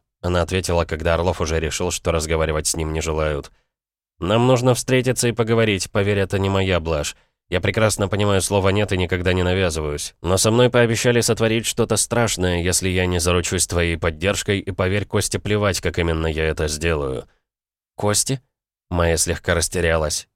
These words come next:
Почему-то в её голове Костя Керн, парень с постеров журналов, которого она спасла в парке от наглой утки, плохо ассоциировался с Орловыми. «При чём здесь Костя?»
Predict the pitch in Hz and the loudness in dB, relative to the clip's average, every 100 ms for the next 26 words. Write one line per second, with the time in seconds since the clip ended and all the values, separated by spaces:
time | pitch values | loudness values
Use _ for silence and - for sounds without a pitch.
0 | _ - - 117 131 123 104 104 117 107 | _ -4 0 2 2 0 -2 0 0 2
1 | 110 107 120 110 101 - 85 - 120 101 | 2 2 0 0 -2 -4 -6 -2 0 0
2 | 90 104 101 95 - 98 95 101 92 76 | 0 0 0 0 -2 -2 -2 0 -2 0
3 | 87 87 101 107 87 90 90 87 87 87 | 0 2 2 2 2 -2 0 2 2 2
4 | 87 85 - 76 - 90 - - 98 - | 0 -2 -2 -4 0 0 -2 -2 -2 -2
5 | 82 80 87 85 82 82 - 101 95 98 | -4 -2 0 0 2 -2 -2 -6 -4 -4
6 | - _ _ - 123 131 117 110 104 113 | -6 _ _ 0 2 4 2 0 0 0
7 | 110 107 104 95 - 98 104 92 80 76 | 2 2 0 -2 0 0 2 2 2 -2
8 | 71 _ _ _ _ _ 120 104 113 110 | -8 _ _ _ _ _ -6 -4 0 0
9 | 92 98 - - 104 - 113 | 0 -2 -2 -2 -2 -2 -6